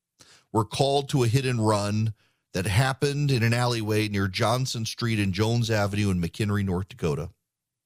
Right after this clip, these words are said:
Court documents say at two thirty-five Sunday morning, forty-one-year-old Shannon Brandt called nine one one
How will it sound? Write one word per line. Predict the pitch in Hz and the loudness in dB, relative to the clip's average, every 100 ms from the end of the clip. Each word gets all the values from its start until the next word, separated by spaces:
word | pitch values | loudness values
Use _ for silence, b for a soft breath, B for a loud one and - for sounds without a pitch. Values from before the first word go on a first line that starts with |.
| _ _ _ _ _ _ _ - | _ _ _ _ _ _ _ 0
Court | 120 110 101 | 0 2 0
documents | 120 135 160 160 185 - - - _ _ _ _ _ _ | 0 0 -4 -4 -4 -6 -8 -10 _ _ _ _ _ _
say | - 131 120 | -6 -2 -2
at | 104 - | -4 -6
two | - 160 175 180 - _ | 0 2 2 -2 -6 _
thirty-five | - 139 143 151 147 139 120 117 117 123 135 - | 2 4 4 0 -2 0 0 0 0 -2 -4 -8
Sunday | - - 127 131 131 139 | -10 -6 -4 0 0 0
morning, | 123 107 92 101 123 131 _ _ _ _ _ _ _ | 2 2 2 0 -2 -6 _ _ _ _ _ _ _
forty-one-year-old | _ - 151 170 190 165 160 156 143 135 131 135 127 | _ 0 2 4 2 2 2 4 2 4 4 4 0
Shannon | - 139 131 147 131 | -4 -4 -2 0 2
Brandt | 110 110 110 - - - _ _ _ - | 0 0 -4 -8 -18 -18 _ _ _ -4
called | 117 104 101 | -2 0 0
nine | 110 131 143 | 0 0 2
one | 151 151 | 2 2
one | 123 107 107 107 | 2 2 0 -4